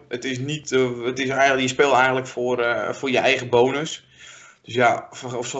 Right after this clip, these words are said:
Van Gerwen hier heel erg mee zal gaan zitten, dat weet ik niet.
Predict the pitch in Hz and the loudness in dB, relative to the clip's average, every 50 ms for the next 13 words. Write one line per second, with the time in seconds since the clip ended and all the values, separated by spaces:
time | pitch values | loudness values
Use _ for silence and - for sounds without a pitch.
0 | 123 127 123 120 139 139 135 135 131 131 127 123 123 131 131 123 - 127 143 156 | -10 -10 -8 -6 -4 -4 -4 -2 -4 -4 -2 0 2 2 2 0 0 0 0 0
1 | 151 156 151 147 147 147 143 139 139 143 135 123 139 135 135 131 135 123 117 123 | 0 2 0 0 2 2 0 0 -2 -4 -6 -4 -4 -4 -4 -4 -4 0 2 2
2 | 139 139 139 123 110 101 110 147 - - | 2 0 -2 -8 -10 -10 -10 -10 -12 -14